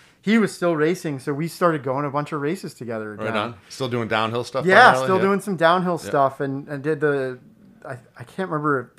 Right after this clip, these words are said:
Speaker 1: then if it was called the Eastern States Cup, but it was what the Eastern States Cup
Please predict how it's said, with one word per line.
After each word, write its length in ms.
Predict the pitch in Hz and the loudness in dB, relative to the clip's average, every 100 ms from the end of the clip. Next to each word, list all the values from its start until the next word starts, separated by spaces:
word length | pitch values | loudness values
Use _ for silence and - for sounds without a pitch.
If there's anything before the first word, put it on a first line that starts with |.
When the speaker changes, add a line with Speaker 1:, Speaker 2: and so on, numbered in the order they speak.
| - - | -20 -20
Speaker 1:
then 220 | 165 147 147 | -6 -2 -2
if 140 | 123 | -4
it 60 | 139 | -10
was 120 | 123 | -6
called 260 | - 143 135 | 2 2 2
the 140 | 147 | -4
Eastern 300 | 143 - 135 | -6 -6 -8
States 400 | 120 147 127 - | -6 -4 -4 -8
Cup, 420 | - 143 135 - - _ | -4 0 0 -2 -20 _
but 100 | 156 | -2
it 100 | 147 | -2
was 220 | 147 131 131 | -2 -6 -4
what 380 | 135 151 - _ _ | 0 0 0 _ _
the 140 | 151 156 | -10 -8
Eastern 360 | 147 - 135 | -10 -8 -10
States 340 | 123 147 131 - | -8 -6 -8 -10
Cup 420 | - 139 131 | -4 -2 -2